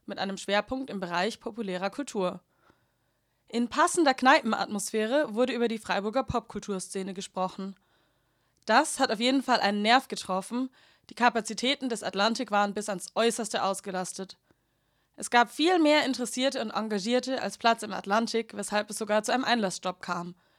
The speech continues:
Das beweist die Brisanz der Themen und dass sich die Öffentlichkeit dafür interessiert. Mit dem ein oder anderen ploppenden Bier im Hintergrund ging es um die Zukunft der Pop- beziehungsweise Subkultur in Freiburg. Vor allem um Musik und Nachtgastronomie, aber,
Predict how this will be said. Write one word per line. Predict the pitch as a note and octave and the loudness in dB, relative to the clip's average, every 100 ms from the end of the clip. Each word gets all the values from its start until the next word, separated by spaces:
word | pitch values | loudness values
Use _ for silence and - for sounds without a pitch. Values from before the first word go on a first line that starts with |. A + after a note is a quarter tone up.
| _ _ _ _ _ _ | _ _ _ _ _ _
Das | - B3 - | 2 2 2
beweist | C4+ G#3+ A#3+ C#4 | 4 8 8 6
die | C4 | -2
Brisanz | A3 A3 A3 A#3+ | -4 0 2 2
der | - F#3+ | -2 -2
Themen | G#3+ A3+ C#4+ D4 _ _ _ | 0 2 2 0 _ _ _
und | A3 G#3+ | -8 2
dass | A#3 A3+ | 2 2
sich | C4 | -6
die | - F3+ | -2 -4
Öffentlichkeit | F#3 A3 A#3 - G#3+ | -2 -4 -4 2 2
dafür | F3+ F3+ - | 2 -2 -4
interessiert. | G3 B3 A3+ F#3 F3+ - F3 _ _ _ _ _ _ _ _ _ _ - | -4 -2 -2 -2 -4 -8 -18 _ _ _ _ _ _ _ _ _ _ -4
Mit | B3+ | 0
dem | C4 | 0
ein | - D#4+ | 4 4
oder | F4+ C#4 | 8 8
anderen | A#3 D#4 E4 C#4 | 8 6 4 2
ploppenden | - E4 G4 E4 C4+ A3 | 6 6 6 4 0 0
Bier | A3+ D#4 | 2 4
im | A3+ | 4
Hintergrund | G#3+ C4+ A#3 G#3 A#3 C#4+ - | 2 2 0 0 2 0 -2
ging | B3+ D4 | 2 2
es | D4+ | 2
um | A3 | -2
die | G3 | -4
Zukunft | - B3 D4+ D4 - | -6 -4 -2 -4 -4
der | G3 | -4
Pop- | - A3+ - - | 2 0 0 -10
beziehungsweise | - A3+ A3+ A3 F3+ | -8 -6 -4 -4 -6
Subkultur | F3 G3+ - A#3 B3 C4+ | -8 -8 -6 -6 0 0
in | D4+ | 0
Freiburg. | A#3+ G3+ F3+ F#3 F#3+ _ _ _ _ _ _ _ _ _ | -2 -4 -2 -6 -8 _ _ _ _ _ _ _ _ _
Vor | _ F#3+ | _ 4
allem | C4 F4 E4+ | 4 6 4
um | B3+ | 4
Musik | B3 D4 - | 4 0 0
und | G#3+ | 2
Nachtgastronomie, | A#3 D4 - B3+ - B3 A#3+ C#4 D4+ | 2 2 0 -2 0 -2 0 0 0
aber, | G#3 A3 D4 | 0 2 2